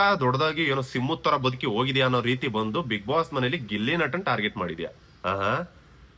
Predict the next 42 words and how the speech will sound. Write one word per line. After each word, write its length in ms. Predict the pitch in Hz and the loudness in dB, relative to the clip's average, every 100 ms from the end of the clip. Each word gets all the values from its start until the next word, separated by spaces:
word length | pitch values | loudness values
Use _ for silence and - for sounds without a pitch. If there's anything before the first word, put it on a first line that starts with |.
| - | 0
ಹೌದು 200 | 139 165 | 2 2
ಸ್ನೇಹಿತರೆ, 360 | 165 160 165 143 | 0 0 2 2
ಈಗಷ್ಟೇ 360 | 165 170 170 | 2 2 0
Bigg 180 | 139 123 | -2 0
Boss 240 | 139 156 | 0 0
ನ 40 | 160 | 0
ಒಂದು 160 | 120 | -2
ಪ್ರೊಮೋ 260 | 107 104 131 | -2 2 2
ನೋಡ್ದೆ. 400 | 107 90 104 - - - - 156 | 2 0 -4 -6 -16 -20 -10 -2
ನನಗೆ 200 | 170 135 | 2 4
ಎರಡು 200 | 151 180 | 2 2
ದಿನದಿಂದ 260 | 180 170 | 0 2
ಅಬ್ಸರ್ವ್ 280 | 160 113 131 | 2 4 2
ಮಾಡ್ತಾನೆ 360 | 107 107 117 107 | 4 2 0 0
ಇದೀನಿ, 320 | 85 95 139 - | -2 -6 -8 -4
ಇವ್ರು 240 | 120 147 | -2 -2
Bigg 160 | 104 104 | -2 0
Boss 240 | 135 135 | 0 0
ಮನೆಗ್ 160 | 127 120 | 0 0
ಬಂದಾಗಿಂದ 440 | 101 107 92 87 92 - - - - - | 0 0 0 0 -4 -6 -14 -20 -20 -2
ಪರ್ಟಿಕ್ಯುಲರ್ 460 | - - 214 196 170 | 0 2 2 2 4
ಆಗಿ 100 | 180 | 2
ಗಿಲ್ಲಿನೇ 320 | 127 135 160 | 2 2 2
ಟಾರ್ಗೆಟ್ 360 | 143 110 117 110 | 2 0 0 -2
ಮಾಡ್ತಾ 240 | 90 85 | -2 -2
ಇದ್ದಾರೆ. 240 | 78 87 87 | -2 -2 0
ಗಿಲ್ಲಿ 300 | 110 180 175 | 0 0 0
ಕ್ಯಾರೆಕ್ಟರ್ 380 | 139 139 131 | 0 0 -2
ಇದೇ 120 | 110 151 | 0 0
ರೀತಿ 180 | 147 | 0
ಅಂತ 100 | 143 | -4
ಗೊತ್ತಿದ್ದು 380 | 127 120 170 139 | -4 -4 -4 -4
ಕೂಡ 140 | - 160 | -2 -2
ಟಾರ್ಗೆಟ್ 380 | 131 110 110 | -2 -2 -2
ಮಾಡ್ತಾ 220 | 107 101 101 | -2 -2 0
ಇದ್ದಾರೆ. 160 | 98 | 2
ಹಾಗಾದ್ರೆ 340 | 135 156 123 127 | 2 2 2 2
ಇವತ್ತಿನ 400 | 120 170 170 147 | 2 0 -2 -4
ದಿನ 80 | 147 | 0
ಏನೆಲ್ಲ 260 | 120 135 | 2 2
ಅವಾಂತರ 360 | 107 110 131 120 | 2 0 0 -2
ಮಾಡಿದ್ದಾರೆ, 500 | 98 90 87 87 | -2 -4 -4 -4